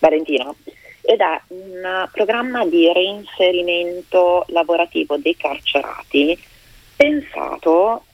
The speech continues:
eh, per diminuire la recidivia carceraria, ovvero, eh, la realtà, mm, per cui purtroppo in Italia il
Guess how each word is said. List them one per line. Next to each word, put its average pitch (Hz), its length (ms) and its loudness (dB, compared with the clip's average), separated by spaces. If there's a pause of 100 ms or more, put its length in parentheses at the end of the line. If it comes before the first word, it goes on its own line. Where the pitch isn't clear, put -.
eh, 165 380 2
per 156 420 2
diminuire 190 1080 2
la 165 220 2
recidivia 123 840 0
carceraria, 113 920 -2 (380)
ovvero, 202 960 2
eh, 151 420 -2
la 170 260 0
realtà, 165 680 0 (280)
mm, 285 300 -6
per 311 200 -2
cui - 260 0
purtroppo - 640 0
in 202 220 -6
Italia 151 760 2 (400)
il 208 160 4